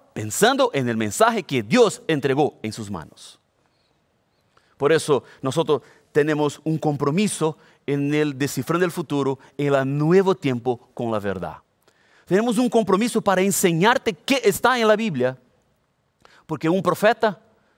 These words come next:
un profeta de Dios, habla el mensaje de Dios. Ahora, ¿qué tú vas a hacer con el mensaje? Es una respuesta que yo no puedo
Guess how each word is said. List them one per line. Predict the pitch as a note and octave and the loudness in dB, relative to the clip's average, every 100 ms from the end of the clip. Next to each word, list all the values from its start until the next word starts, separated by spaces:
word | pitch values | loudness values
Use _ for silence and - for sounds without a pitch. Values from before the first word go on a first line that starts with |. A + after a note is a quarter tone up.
| _ _ | _ _
un | D3+ | -4
profeta | D3 G3 G#3 | -2 0 2
de | A3 | 2
Dios, | G3 B3+ B3+ - - _ - | 4 4 2 -8 -20 _ 2
habla | A3 C4 - | 4 4 2
el | E3+ | 0
mensaje | D3 B2+ D3+ | 0 2 2
de | F#3 | 4
Dios. | B3+ G3 - - _ _ _ _ - | 4 2 0 -12 _ _ _ _ 0
Ahora, | D#3 D#3 A#2+ - _ _ _ | 4 4 2 -4 _ _ _
¿qué | - G3+ | 0 2
tú | C4+ B3+ A2 - | 4 2 2 -8
vas | B2 E3 D#3+ - | 2 2 2 0
a | |
hacer | C#3 - D#3 | -4 0 0
con | C#3+ C#3 | 0 0
el | C3 | 0
mensaje? | B2 - A#3 E3+ G#2+ - _ - | -2 2 2 2 -10 -12 _ -2
Es | D3+ | -2
una | E3 D#3 | 0 0
respuesta | C#3+ - - A#3+ - G#3 | 0 -4 2 2 2 -2
que | E3+ D3 | -2 -2
yo | A#2+ G#3 | 2 2
no | G#3+ | 2
puedo | - D#3 C3+ C#3 | 2 2 2 0